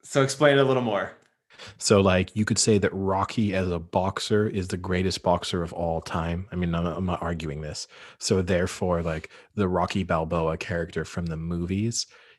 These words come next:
Speaker 2: is, like, the, he's the, in the pantheon of movie
Speaker 1: Got you.
Speaker 2: athletes. Or you
Speaker 1: Got
Speaker 2: could
Speaker 1: you.
Speaker 2: do it, or you could spin it and go character based, like you said. Like, I could want the, the goalie from the Mighty Ducks because of what he brings to the team in terms of chemistry.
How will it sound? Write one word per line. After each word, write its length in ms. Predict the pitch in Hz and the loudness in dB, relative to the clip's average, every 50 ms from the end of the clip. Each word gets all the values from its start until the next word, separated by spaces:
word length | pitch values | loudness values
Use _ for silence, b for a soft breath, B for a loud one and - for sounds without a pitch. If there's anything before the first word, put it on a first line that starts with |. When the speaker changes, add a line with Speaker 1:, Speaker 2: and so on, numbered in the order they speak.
| b - | b -4
Speaker 2:
is, 260 | 92 90 85 78 - | -2 -2 -2 -2 -2
like, 240 | 92 87 85 92 90 | -2 -2 -4 -4 -6
the, 380 | 92 87 87 85 82 80 85 b b b b b | -6 -6 -4 -4 -4 -6 -8 b b b b b
he's 200 | _ - 104 90 | _ -4 -4 -2
the, 120 | - 95 - - _ _ | -2 -6 -6 -6 _ _
in 160 | - - 101 | -8 -4 -2
the 80 | 90 90 | -2 -2
pantheon 800 | 87 - - 101 90 92 98 - - 92 85 80 80 78 78 76 | -2 -2 -2 0 0 0 -2 -2 -2 0 0 0 -2 -2 -4 -6
of 400 | 76 80 78 78 78 80 - - - | -6 -6 -6 -6 -8 -10 -12 -14 -10
movie 460 | 104 98 92 95 95 92 87 90 87 | -8 -4 -2 -2 -2 -2 -2 -4 -2
Speaker 1:
Got 340 | - 135 113 117 113 - - | 0 2 2 2 0 0 -4
you. 80 | 120 101 | -4 -4
Speaker 2:
athletes. 240 | 85 73 - - b b b b b b b b b b b _ | -4 -6 -8 -12 b b b b b b b b b b b _
Or 160 | - 131 123 | 4 6 8
you 60 | 117 110 | 10 10
Speaker 1:
Got 160 | 110 107 104 | 8 8 6
Speaker 2:
could 120 | 101 104 98 | 4 0 0
Speaker 1:
you. 60 | 92 | 2
Speaker 2:
do 140 | 107 101 95 | 2 4 4
it, 120 | 95 - - | 2 2 2
or 140 | - 123 120 | 4 6 8
you 160 | 113 113 104 | 8 6 6
could 160 | - 104 - | 4 2 2
spin 420 | - - - - - - 117 107 | 2 0 0 0 2 4 4 6
it 160 | 101 95 90 - | 6 4 2 0
and 340 | 90 87 90 92 90 92 90 | 0 -2 0 0 0 -2 0
go 280 | 87 95 90 87 90 | 0 0 2 2 0
character 560 | 87 - - - 104 98 98 92 - - 92 85 | -2 -4 -2 -2 0 0 0 0 0 -2 -2 0
based, 320 | - 82 82 90 - - | 0 0 0 -2 -2 -4
like 140 | 82 82 82 | -4 -2 0
you 160 | 90 95 95 | 0 2 2
said. 280 | - - - 78 76 73 | 0 0 -2 -2 -2 -2
Like, 200 | 78 78 80 - | -2 -4 -4 -4
I 120 | - 98 | -6 -6
could 120 | 95 - 95 | -4 -4 -2
want 240 | 92 85 87 82 - | -2 -2 -2 -4 -4
the, 280 | - 82 78 82 92 b b b b b b b _ _ | -4 -4 -4 -6 -8 b b b b b b b _ _
the 100 | 107 95 | -6 -6
goalie 580 | 95 98 - 110 104 104 104 101 98 90 87 | -2 0 2 4 6 6 6 4 4 2 0
from 200 | 87 - - 90 | -2 -4 -4 -2
the 80 | 85 85 | -2 0
Mighty 400 | 85 90 90 87 90 85 85 85 - | 0 0 0 0 -2 -4 -6 -4 -2
Ducks 520 | 95 87 80 87 - - - - - - | -2 -2 -2 -2 -6 -8 -8 -8 -8 -8
because 260 | _ 95 85 - 90 85 | _ -8 -6 -6 -6 -6
of 100 | 85 85 | -6 -4
what 120 | 90 85 | -4 -4
he 80 | 82 85 | -2 -4
brings 460 | 90 92 - 92 85 85 85 85 - | -4 -4 -2 -2 0 0 -2 -4 -4
to 80 | - - | -6 -6
the 120 | 80 80 78 | -6 -6 -6
team 580 | - - - - 90 85 82 80 80 76 78 - | -8 -8 -4 -2 -2 -2 -2 -2 -4 -6 -8 -8
in 160 | 101 92 87 | -8 -10 -10
terms 280 | - - 85 85 90 | -10 -10 -12 -10 -10
of 160 | - - - - | -12 -12 -12 -12
chemistry. 640 | - - 87 80 73 - - - - - - - | -10 -10 -8 -8 -8 -10 -10 -12 -12 -14 -14 -16